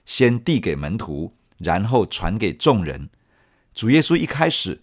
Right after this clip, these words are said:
要门徒给群众吃，供应他们食物的需要。如今，经过谢恩与祝福的饼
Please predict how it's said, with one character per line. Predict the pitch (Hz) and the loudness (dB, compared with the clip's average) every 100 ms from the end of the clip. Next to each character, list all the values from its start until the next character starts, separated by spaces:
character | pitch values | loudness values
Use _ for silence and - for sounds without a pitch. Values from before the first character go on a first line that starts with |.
| _ | _
要 | - 123 | 0 2
门 | 101 92 123 | 2 0 -4
徒 | - 87 95 | -6 -8 -6
给 | 87 73 | -6 -4
群 | - - 82 | -4 -4 -2
众 | 104 123 95 | 0 2 2
吃， | - 120 117 127 _ _ - | 0 2 0 -2 _ _ 0
供 | 135 139 | 2 4
应 | 143 113 | 2 0
他 | 98 117 | 0 0
们 | 95 | 0
食 | - 85 | 0 0
物 | 113 117 | 0 0
的 | 82 | -2
需 | - 101 | -2 2
要。 | 101 85 - _ _ - | 2 0 -4 _ _ -12
如 | 80 104 | -4 -2
今， | 104 120 120 - _ _ | 0 0 0 -6 _ _
经 | - 139 143 | -2 0 2
过 | 139 107 | 4 4
谢 | - - 123 | 4 4 4
恩 | 104 120 117 | 4 2 0
与 | 90 82 | -6 -6
祝 | - 151 143 | -2 4 4
福 | - 87 | 2 -2
的 | 87 | -2
饼 | - 82 | -2 -6